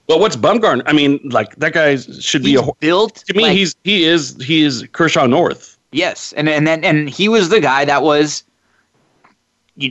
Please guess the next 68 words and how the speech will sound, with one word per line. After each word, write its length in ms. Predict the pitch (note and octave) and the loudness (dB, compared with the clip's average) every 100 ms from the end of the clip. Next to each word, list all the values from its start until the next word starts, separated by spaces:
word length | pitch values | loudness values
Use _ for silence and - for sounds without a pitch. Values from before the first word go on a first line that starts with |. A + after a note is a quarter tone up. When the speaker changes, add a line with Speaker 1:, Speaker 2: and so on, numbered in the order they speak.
| - | -10
Speaker 2:
he, 720 | _ - C#3 D3+ A#2+ A2 - | _ -16 -12 -12 -14 -20 -14
he 160 | - D#3 | -4 -2
could 120 | F3 | 2
go 100 | E3 | 2
nine 300 | C#3+ A#2 C#3 | 2 0 -2
innings 300 | C#3 C#3+ B2 G#2 _ - | 0 0 -2 -8 _ -8
every 220 | D3 D3+ | -4 -4
game 280 | C3 D#3 B2 | -2 -2 -4
if 100 | G#2 | -6
you 80 | A#2+ | -6
want, 200 | G#2+ A2 | -6 -6
if 220 | C3+ - | -8 -6
you 100 | C#3 | -6
felt 200 | C#3+ C#3 | -2 0
like 160 | C3 B2+ | 0 0
that, 160 | A2+ | -2
right? 240 | A2+ A2+ C#3+ | 0 -2 -2
You 120 | C#3+ | -2
felt 160 | D3+ D3+ | 0 0
like 160 | C#3 | 0
the 80 | C3 | 0
guy 160 | C3+ C#3+ | -2 0
could 120 | D3 | -2
just 200 | C3+ - | -4 -4
throw 160 | D3 C#3+ | 0 0
a 20 | |
hundred 400 | - C#3+ C#3+ C#3+ | 0 -2 -2 -2
fifty 240 | D3 C#3 | -2 -2
pitches 360 | B2 D3 C#3 A#2+ | 0 0 0 0
and 80 | B2 | 0
his 100 | A#2+ | 0
arm 220 | C3+ C3+ | 0 0
would, 240 | B2 A#2+ C3 | -2 -4 -4
would, 280 | C3 A#2+ | -4 -4
would 120 | C3 B2 | -4 -2
be 100 | A#2+ | -2
completely 360 | B2+ A#2+ B2+ | -2 0 0
fine. 340 | B2+ C#3 B2 G2 _ _ - | 2 0 0 -4 _ _ 0
He 80 | D#3+ | 2
Speaker 1:
And 80 | |
Speaker 2:
just 160 | D#3+ E3 | 2 2
Speaker 1:
maybe, 100 | D3+ | 2
maybe 220 | D#3+ E3 | 2 2
that's 260 | C3 D#3 - | 2 2 0
it. 220 | G#2 - _ - | -6 -6 _ -4
Maybe, 140 | B2+ | 0
Speaker 2:
And 80 | - | 2
maybe 180 | E3 F#3 | 2 4
Speaker 1:
maybe, 40 | F3+ | 2
Speaker 2:
that 140 | F4+ | 2
is. 300 | - C#3+ C#3+ _ _ _ | 0 -2 -4 _ _ _
Speaker 1:
maybe, 120 | B2+ | -4
maybe 220 | B2+ C3+ | -2 2
Speaker 2:
He's 240 | D#3+ B2+ A2+ _ _ _ B2+ | 0 -2 -8 _ _ _ -4
Speaker 1:
the 80 | B2 | 0
way 160 | B2+ | 2
Bochy 320 | A2 C3 B2 | 2 2 0
uses 400 | A#2 A#2 C3 A#2+ | -2 -2 0 -2
the, 160 | G2 A#2 | 0 -2
and 180 | A#2+ A2+ | 0 0
I, 80 | G#2+ | 0
I 220 | - G#2 | 0 -2
hate 140 | C3 | 0
to 80 | B2 | -2
criticize 520 | A#2+ C#3 C3 B2+ A#2 | 0 0 2 2 0
one 180 | A2+ B2 | 0 0
of 60 | |
the, 80 | G#2+ | 0